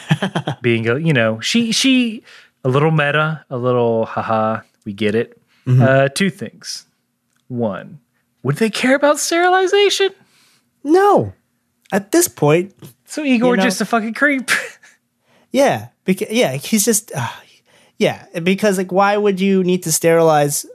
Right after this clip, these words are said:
Speaker 1: like, if it's, you're stabbing through the heart, she's not gonna live. She's not gonna live to tell the tale. So
Speaker 2: Yeah, that's not for, so that's not so you don't get infected. That's so that person doesn't. Yeah, Igor, you a creep.
Speaker 1: But he's also an expert on blood, so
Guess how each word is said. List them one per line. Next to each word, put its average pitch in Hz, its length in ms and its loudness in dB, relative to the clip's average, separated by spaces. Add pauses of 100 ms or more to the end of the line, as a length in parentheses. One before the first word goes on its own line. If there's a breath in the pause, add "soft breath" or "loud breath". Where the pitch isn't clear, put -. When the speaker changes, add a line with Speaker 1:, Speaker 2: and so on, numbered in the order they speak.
Speaker 1:
like, 147 160 -2
if 151 120 -2
it's, - 320 -2 (140)
you're 165 100 2
stabbing 180 360 0
through 170 100 0
the 147 140 2
heart, 139 360 0 (560)
she's 156 240 -4
not 196 200 0
gonna 135 180 0
live. 113 460 -2 (680)
She's - 200 -6
not 170 120 0
gonna 131 140 0
live 120 140 -2
to 113 80 -8
tell 117 180 -6
the - 80 -14
tale. - 460 -18
So 120 480 -4 (360)
Speaker 2:
Yeah, 160 160 0
that's 156 200 0
not 214 180 -2
for, 147 80 -2
so 156 220 -2
that's 196 200 -2
not 226 140 0
so 165 80 0
you 135 380 0
don't 113 200 -2
get 92 140 -10
infected. 92 440 -12
That's 135 140 -10
so 120 120 -6
that 123 260 -2
person 92 380 -10
doesn't. 78 360 -16 (580 soft breath)
Yeah, 226 320 0 (600)
Igor, 180 240 0
you 175 180 -4
a 147 60 -16
creep. - 420 -12 (760)
Speaker 1:
But 139 80 2
he's 135 100 2
also 185 280 2
an 160 80 -2
expert 143 420 -4
on 113 160 0
blood, 107 400 -2
so 110 400 -4